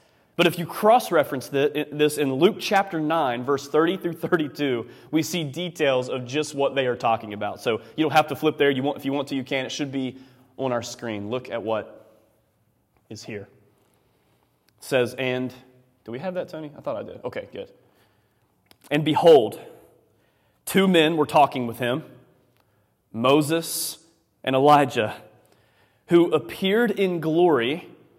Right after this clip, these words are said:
and spoke of his departure,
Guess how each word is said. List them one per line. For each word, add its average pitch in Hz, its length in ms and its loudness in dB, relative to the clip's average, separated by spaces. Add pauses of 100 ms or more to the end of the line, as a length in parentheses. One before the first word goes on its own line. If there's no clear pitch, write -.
(400)
and 156 160 2
spoke 202 680 2
of 170 120 -2
his 160 260 -2
departure, 160 800 0